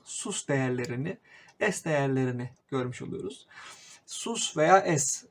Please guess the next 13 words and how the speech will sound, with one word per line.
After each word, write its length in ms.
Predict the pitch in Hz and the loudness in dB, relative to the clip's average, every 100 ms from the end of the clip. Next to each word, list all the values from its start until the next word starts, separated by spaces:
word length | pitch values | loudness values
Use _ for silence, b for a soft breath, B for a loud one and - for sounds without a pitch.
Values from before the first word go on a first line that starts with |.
| _ | _
e, 180 | 165 143 | -6 -4
olarak 440 | 139 156 156 151 | -2 2 2 2
kullanabiliyoruz. 640 | - 156 147 139 131 131 165 | 0 0 2 2 2 0 0
Aslında 540 | 160 139 160 147 147 143 | -2 -2 -2 4 4 4
şu 260 | - 165 156 | -2 -2 -2
iki 520 | 143 - 151 147 - b b b b b _ | -6 -2 0 0 -4 b b b b b _
notayı 540 | 151 147 147 123 131 - _ _ _ _ _ 151 | -2 0 0 0 -2 -8 _ _ _ _ _ -4
e, 360 | 147 143 139 131 | -2 0 0 2
bir 140 | 160 156 | 2 2
vuruşluk 600 | 135 135 - 135 - - _ - - _ _ | 2 0 0 -6 -8 -20 _ -20 -20 _ _
notamıza 420 | 143 147 143 147 | -6 -2 0 0
kadar, 420 | 143 - - - _ B B B B B B _ 165 | -2 -6 -8 -10 _ B B B B B B _ -2
e, 460 | 160 156 156 160 | 0 2 2 0